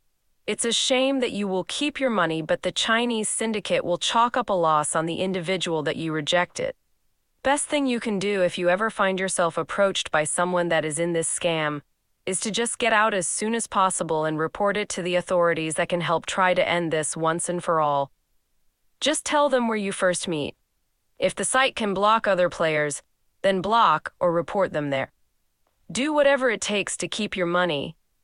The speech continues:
Do not be a victim and keep your hard-earned money. If you have the power to stop it at the source, please, by all means, stop this slavery.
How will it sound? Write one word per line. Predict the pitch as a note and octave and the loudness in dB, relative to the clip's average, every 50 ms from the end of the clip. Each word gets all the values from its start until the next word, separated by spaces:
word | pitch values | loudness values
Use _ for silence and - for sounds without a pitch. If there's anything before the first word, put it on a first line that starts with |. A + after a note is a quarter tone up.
| _ _ _ - | _ _ _ -4
Do | G#3+ A#3 A#3+ | -2 0 2
not | A#3+ C4 C#4 C#4+ - | 4 4 2 2 2
be | C4+ B3 | 0 -2
a | A#3 G3+ | -2 -2
victim | E3+ F3+ F#3 F3+ - - F3 D#3+ D#3 D#3 | 0 0 -2 -2 0 0 0 0 2 0
and | D#3 D#3+ | -2 -4
keep | - - G3 F#3 - - | -4 -4 -4 -4 -2 0
your | F3 E3+ | 0 0
hard-earned | D#3 E3+ E3+ E3 E3+ E3 E3 E3 - D#3+ E3 D#3+ D#3 D3+ D3 - | 2 2 2 4 4 4 2 0 -2 -2 -2 0 -2 -2 -4 -4
money. | D3 D3+ C#3+ C3+ C3+ B2 - E3+ - _ _ _ _ _ _ _ | -2 0 0 0 0 -4 -6 -8 -14 _ _ _ _ _ _ _
If | G#3 G3+ - | -6 -4 -2
you | A#3+ C4+ D4+ | -2 -2 0
have | D#4 E4+ F#4 D4+ | 0 0 0 0
the | D#4+ D4 | -2 -4
power | - - A#3 G#3 G3+ G3+ G3 F3+ | -2 0 2 4 4 4 2 2
to | - F#3 | 0 -4
stop | E3 - - - F#3 F#3+ G3 - | -4 -4 0 2 2 2 2 2
it | G3+ F#3+ | 2 2
at | F#3+ F3+ | 2 2
the | - F3 | 2 -2
source, | E3+ - - F3+ F3 E3 E3 E3 - | -2 0 0 2 2 2 2 0 -4
please, | - - - A#3 A3+ A3+ A3 A3 A3 G3+ | -6 -8 -6 -4 -2 -2 -2 -2 -2 -2
by | - - F#3 F#3 F3+ | 0 2 2 4 4
all | - F#3 G3 G#3 A3 A3+ | 4 4 4 4 4 2
means, | A3+ G#3 G3+ F#3+ F#3 F#3 - | 0 0 -2 -2 -2 -2 -4
stop | - - - G#3+ G#3 G#3+ - - | -4 -2 0 2 2 2 0 -2
this | G#3+ G3 - | -6 -4 -4
slavery. | - - - G3 F#3+ G3 F3+ - E3 D3 D3 D3 D3 D3+ | -4 -2 0 0 0 0 0 -2 -2 0 0 -2 -4 -6